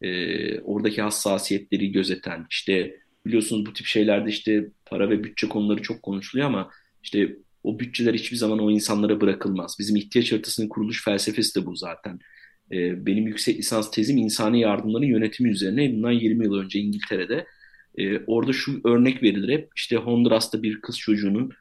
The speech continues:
doğrudan eğitim masrafları için verilen yüz pound'un sadece on pound'u o kız çocuğuna ulaşır. Çünkü aradaki bürokrasiye, e, işte verimsizliklere gider. Biz ihtiyaç arasını kurarken bunu tam tersine çevirmek için yani,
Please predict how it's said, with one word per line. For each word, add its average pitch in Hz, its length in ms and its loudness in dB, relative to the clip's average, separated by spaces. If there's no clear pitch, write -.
doğrudan 113 340 4
eğitim 107 340 0
masrafları 110 580 -2
için 120 380 -4
verilen 113 420 4
yüz 120 300 0
pound'un 117 600 0
sadece 127 440 2
on 139 240 6
pound'u 104 300 0
o - 100 -4
kız - 140 -6
çocuğuna 98 300 0
ulaşır. 107 340 -2
Çünkü 117 140 -4
aradaki 120 640 2
bürokrasiye, 120 880 4
e, 98 300 0
işte 95 220 -4
verimsizliklere 117 760 2
gider. - 460 -2
Biz 117 320 -4
ihtiyaç 131 360 0
arasını 131 240 0
kurarken 139 340 2
bunu 127 140 2
tam 131 220 0
tersine 120 340 -2
çevirmek 113 420 2
için - 200 -6
yani, 95 380 -4